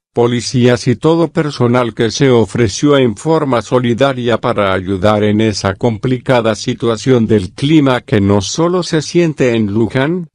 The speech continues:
otras ciudades, como San Pedro también algunas de sus zonas fueron invadidas por el agua. En Carmen de Areco el río está creciendo y ya inundó el balneario y está a unos novecientos metros de la ciudad.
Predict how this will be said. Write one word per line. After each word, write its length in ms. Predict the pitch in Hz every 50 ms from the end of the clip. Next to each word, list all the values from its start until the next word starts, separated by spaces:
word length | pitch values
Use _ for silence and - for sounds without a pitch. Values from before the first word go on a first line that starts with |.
| _ _
otras 400 | - 120 123 113 - 117 120 107
ciudades, 840 | - - - 120 120 110 117 113 107 98 92 - - - - - - - _ _ _ _ -
como 240 | 104 101 101 101
San 300 | 95 - 117 107 98 90
Pedro 440 | - 127 117 113 107 101 104 110 107
también 460 | - 117 113 107 104 107 117 123 131
algunas 560 | 123 117 113 104 92 113 120 113 117 110 104 92
de 140 | 113 110
sus 220 | - - 117 101 98
zonas 420 | - - 143 143 131 117 104 -
fueron 400 | - - 131 123 127 123 120 117
invadidas 760 | 113 110 104 87 92 90 82 95 98 98 87 95 90 87 -
por 220 | - - 120 110 101
el 160 | 92 92 92
agua. 480 | 104 110 107 92 98 101 101 120 131 - _ _ _ _
En 200 | - 127 117 107
Carmen 520 | 101 - 120 113 117 117 113 113 113 110 101
de 160 | 101 107 107
Areco 480 | 107 107 113 113 104 - - 120 113 113
el 220 | 110 101 101 -
río 340 | - 104 120 139 165 185 185
está 300 | 160 - - 175 170 160
creciendo 720 | - 165 139 135 123 - - 156 143 135 127 120 117 117
y 180 | 113 113 107 98
ya 240 | 92 127 143 147 156
inundó 460 | 160 160 165 156 139 117 107 113 110
el 100 | 107 104
balneario 720 | 95 110 110 113 110 110 107 117 120 117 117 117 117 113
y 140 | 113 107 110
está 340 | 107 104 - - 120 120 123
a 220 | - - 120 113
unos 400 | 117 127 139 135 143 143 - 127
novecientos 880 | 127 131 120 113 107 104 104 - 131 139 135 120 - 123 120 104 - 120
metros 360 | 123 120 113 - - 110 104
de 140 | 98 110 104
la 140 | 95 90 90
ciudad. 500 | - - 110 107 104 101 107 104 -